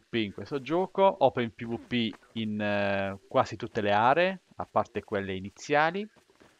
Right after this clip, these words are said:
C'è un loot parziale, se non è stato cambiato nel tempo, e dovrebbe esserci anche un item shop che ho letto essere abbastanza pesante. Con Q lanceremo i sassi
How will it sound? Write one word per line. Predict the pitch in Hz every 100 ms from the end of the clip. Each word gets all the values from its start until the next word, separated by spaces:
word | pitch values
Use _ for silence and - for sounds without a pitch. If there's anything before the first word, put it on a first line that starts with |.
| _ _ _ _ _ _
C'è | - 127
un | 117 113
loot | 120 107 - - 110 101 - -
parziale, | 117 107 - - 107 98 117 151
se | - - 98
non | 98
è |
stato | 98 104 101
cambiato | - 98 98 98 95 - 92
nel | 110 139
tempo, | - 160 175 180 - 185 -
e | 139
dovrebbe | 131 139 135 147
esserci | 117 - 120 - -
anche | 117 113 110 - 117 -
un | 110 107 107 104 98 - - -
item | 117 - 123
shop | 113 - 120 113 - - 120 107 _ _
che | -
ho | 113
letto | 117 110 113
essere | 110 104 - 107
abbastanza | 104 104 - - 107 107 - 107 104 101 98 95 92 90
pesante. | - 104 107 90 95 - 101 101 _ _ _ _ 339 _ 381 - _ _ _ _ _ _ _ _ _ - _ - _
Con | 135 131
Q | - 165
lanceremo | 143 117 107 117 113 113 107 -
i | 127
sassi | - - - - 214